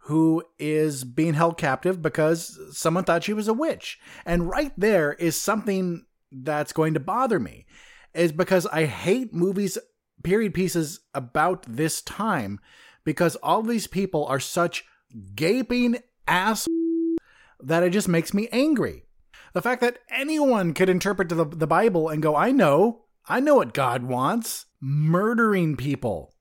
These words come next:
But what about that part where it says, "Only those with, uh, no sin cast the first stone"? You know, I'm paraphrasing, but you know what I mean.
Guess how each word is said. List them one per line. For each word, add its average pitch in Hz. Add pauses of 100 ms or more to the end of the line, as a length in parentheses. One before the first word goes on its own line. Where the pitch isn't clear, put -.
(540)
But 143
what 220
about 160
that 143
part 190
where 180
it 175
says, 190
"Only 202
those 175
with, 165
uh, 165
no 170
sin 175
cast 175
the 175
first 175
stone"? 202
You 160
know, 160
I'm 175
paraphrasing, -
but 151
you 160
know 135
what 73
I 64
mean. 67